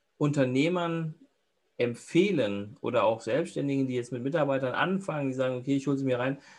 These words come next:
was würdest du denen empfehlen? Einfach mal so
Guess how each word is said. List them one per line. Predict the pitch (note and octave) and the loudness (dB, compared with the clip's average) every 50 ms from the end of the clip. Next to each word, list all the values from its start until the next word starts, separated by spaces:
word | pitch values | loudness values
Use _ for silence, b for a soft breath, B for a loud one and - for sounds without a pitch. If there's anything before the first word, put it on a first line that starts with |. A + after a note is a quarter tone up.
| B B B | B B B
was | - G3 G3 | -2 0 2
würdest | - C4 B3+ A#3 - | 2 2 2 2 2
du | G3+ | 2
denen | F#3 F3 E3+ E3+ E3 E3 E3 D#3+ - _ _ _ _ _ _ _ _ - | 4 6 6 6 4 2 0 -2 -6 _ _ _ _ _ _ _ _ -2
empfehlen? | C#3+ C#3+ C3+ - - C#3 B2+ A#2+ A2 G#2 G2+ F#2+ | -2 -2 -2 -2 0 2 2 2 2 -2 -4 -4
Einfach | F2+ B2+ D3 - D#3 | -4 -4 -2 0 2
mal | C#3+ C#3+ C#3 | 4 4 4
so | C3+ C#3+ C#3 C3+ C3+ C3 C3+ | 4 4 4 6 4 4 2